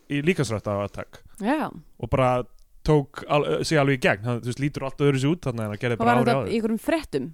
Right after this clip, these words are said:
Speaker 1: Þetta var í fréttum út um allt, þetta var svona hluta hæpinu upp fyrir myndina þess,
Speaker 2: Já.
Speaker 1: Jóhannes Haukur óþekkjanlegur.
Speaker 2: Þetta er tvö þúsund og tólf. Uh, hvað var ég að gera tvö þúsund og tólf?
Speaker 1: Hvað varstu að gera
Speaker 2: Ég,
Speaker 1: tvö þúsund og tólf?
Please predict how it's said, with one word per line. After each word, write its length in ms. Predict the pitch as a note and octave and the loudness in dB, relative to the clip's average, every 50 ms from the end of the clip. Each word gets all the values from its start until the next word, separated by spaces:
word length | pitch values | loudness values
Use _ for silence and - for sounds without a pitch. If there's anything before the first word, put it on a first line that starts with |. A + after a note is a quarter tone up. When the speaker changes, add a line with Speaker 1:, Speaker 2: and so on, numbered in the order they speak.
| - - - - | -14 -20 -10 -4
Speaker 1:
Þetta 220 | - D3+ C#3+ D#3 C#3+ | -2 0 2 4 4
var 80 | C#3 C#3 | 4 4
í 40 | |
fréttum 280 | D#3 E3 D#3 - D#3 D3 | 4 4 2 2 0 -2
út 80 | C3+ D3 | 0 2
um 80 | E3+ E3 | 2 2
allt, 120 | A#2+ - | 2 0
þetta 160 | G#2 - B2+ A2+ | -4 -6 -4 -4
var 60 | A#2 | -2
svona 120 | B2+ B2 C3 | 0 0 0
hluta 200 | C3 - B2+ A#2+ | 0 0 0 0
hæpinu 360 | C#3 C#3 C3+ - C3 B2+ B2 | 0 0 0 -2 -2 -4 -2
upp 80 | - | -2
fyrir 120 | B2+ B2+ C3 | -2 -2 -2
myndina 360 | C3+ C3+ - B2+ A2+ A#2 A2 | -4 -4 -4 -6 -6 -6 -6
þess, 140 | G#2+ - - | -6 -8 -10
Speaker 2:
Já. 420 | - - - - - - - - C#3 | -14 -16 -18 -18 -18 -14 -8 -4 0
Speaker 1:
Jóhannes 300 | C3 C#3+ C#3+ C#3 C3 C#3+ | 0 2 2 4 4 4
Haukur 240 | C#3 B2 - C3 C3 | 4 4 2 2 0
óþekkjanlegur. 640 | C3+ C#3 - C#3 B2 C3 B2 B2 A#2+ A#2 A#2 A2 G#2+ - - - - - | 0 0 0 -2 -2 -2 -2 -2 -2 -2 -4 -4 -8 -12 -14 -6 -2 2
Speaker 2:
Þetta 120 | A3 A#3 | 2 2
er 160 | G3+ A#3 - - | 2 0 -2 2
tvö 140 | - C4 C4+ | 4 4 4
þúsund 140 | B3 B3+ A#3+ | 4 2 -2
og 60 | - - | -4 -2
tólf. 400 | B3 G#3+ F3 D#3 C#3+ - - - - - F#3 _ - - - - | 0 0 0 0 -2 -8 -14 -20 -20 -20 -20 _ -20 -20 -14 -10
Uh, 320 | F3+ E3+ D#3+ D#3 E3+ E3 - F#3 | -8 -8 -8 -8 -8 -10 -12 -12
hvað 140 | - - F3+ | -12 -12 -12
var 80 | F3 F3 | -10 -12
ég 80 | F3 F3 | -12 -12
að 40 | F#3+ | -14
gera 100 | F#3 - | -16 -14
tvö 160 | - - G3 | -10 -10 -10
þúsund 120 | - - | -10 -10
og 120 | - - - | -16 -18 -12
tólf? 380 | - G#3 E3 D3+ - - - - - - - - - - - - - _ _ - _ _ _ _ _ _ - - - - - _ - - - - - - | -8 -4 -2 0 -2 -2 -2 -12 -20 -20 -20 -20 -20 -20 -20 -20 -20 _ _ -20 _ _ _ _ _ _ -20 -20 -20 -20 -20 _ -20 -20 -20 -20 -20 -14
Speaker 1:
Hvað 220 | - - B2 C3+ | -8 -6 -4 -4
varstu 160 | F#3+ - - | -4 -6 -8
að 40 | G2 | -10
gera 120 | G2 F#2 F#2 | -10 -12 -12
Speaker 2:
Ég, 40 | |
Speaker 1:
tvö 80 | - - | -12 -10
þúsund 160 | - D#3+ D#3 | -10 -10 -10
og 80 | B2 C#2+ | -10 -12
tólf? 80 | - | -16